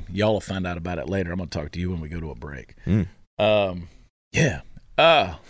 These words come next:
Speaker 1: <laughs> listen, election night. It's tomorrow. And, uh, the stakes are the highest they've ever been for a midterm election. I mean, you hear that almost every election cycle, but this time, I mean, it is one hundred percent true. Uh,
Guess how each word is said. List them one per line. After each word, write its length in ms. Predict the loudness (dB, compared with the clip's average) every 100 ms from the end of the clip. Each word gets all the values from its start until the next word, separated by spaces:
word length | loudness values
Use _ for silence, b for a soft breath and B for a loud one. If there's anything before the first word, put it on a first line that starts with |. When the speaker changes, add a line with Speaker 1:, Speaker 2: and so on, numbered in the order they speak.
| -18
Speaker 1:
<laughs> 220 | -10 4
listen, 420 | 6 6 0 -12 0
election 440 | 4 4 4 -2 -4
night. 220 | -6 -8
It's 160 | -4 -4
tomorrow. 440 | 2 4 6 4 0 -12 -20 -20 B B B B B 0
And, 520 | 4 6 6 6 4
uh, 320 | 4 4 2 -2 -12 _
the 80 | -2
stakes 640 | 0 4 2 2 -4 -6 -10 -8
are 80 | -4
the 80 | -2
highest 420 | 0 2 2 0
they've 140 | -2 0
ever 180 | -2
been 300 | -2 -2 -2
for 120 | -2 -2
a 40 |
midterm 440 | 0 0 0 -2
election. 440 | 0 0 0 -2 0
I 60 |
mean, 160 | 2 2
you 100 | 6
hear 180 | 6 4
that 140 | 2
almost 260 | 0 0 0
every 200 | 2 4
election 360 | 2 0 -2
cycle, 300 | -2 -2 -2
but 80 | 0
this 140 | 2 2
time, 180 | 0 0
I 80 |
mean, 140 | -2 -6
it 260 | 0 2 4
is 160 | 2
one 160 | 2 -2
hundred 200 | -2 -4
percent 280 | -4 -6 -6
true. 260 | -8 -10 -12 B B B B B 2
Uh, 420 | 6 6 4